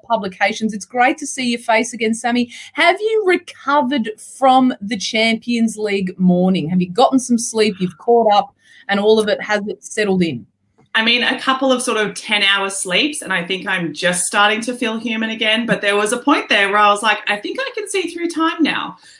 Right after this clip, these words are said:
Speaker 2: So, yeah, it, I mean, it was great. It was totally worth staying up for. It was the same sort of vibe as when we stayed up to watch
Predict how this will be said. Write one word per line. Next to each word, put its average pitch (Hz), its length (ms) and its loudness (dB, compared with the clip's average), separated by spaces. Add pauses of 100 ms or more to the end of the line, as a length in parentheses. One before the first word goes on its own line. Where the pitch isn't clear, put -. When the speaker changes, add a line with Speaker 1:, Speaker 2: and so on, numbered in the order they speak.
(140)
Speaker 2:
So, - 160 2
yeah, 220 500 2
it, - 80 0
I 254 140 2
mean, 254 140 4
it 262 80 2
was 247 160 2
great. 214 260 0
It 214 80 -4
was 226 160 -4
totally 254 360 -4
worth 202 260 -4
staying 175 260 -4
up 170 160 -8
for. 175 340 -2
It 170 80 -8
was 185 180 -4
the 196 100 -8
same 202 400 -4
sort 196 240 -4
of 180 140 -4
vibe 175 360 0
as 170 180 -4
when 175 120 -8
we 175 80 -4
stayed 170 300 -4
up 160 140 -6
to - 140 -8
watch 160 260 -6